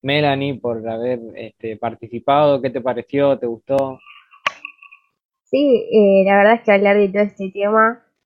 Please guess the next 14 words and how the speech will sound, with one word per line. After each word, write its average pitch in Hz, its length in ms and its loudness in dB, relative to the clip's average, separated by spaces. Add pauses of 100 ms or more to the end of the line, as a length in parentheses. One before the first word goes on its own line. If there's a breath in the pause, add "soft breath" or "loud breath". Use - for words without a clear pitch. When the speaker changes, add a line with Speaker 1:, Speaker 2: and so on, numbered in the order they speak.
(160)
Speaker 2:
eh, 190 280 -2
todo 208 100 6
lo 208 140 6
que 190 80 0
involucre 190 640 0
el 190 100 -2
arte, 196 440 0
el 196 100 -2
rock 202 440 0
y 185 200 -14
Cristo 214 380 -2 (200)
siempre 185 580 0
es, 190 220 -14
eh, 180 480 -2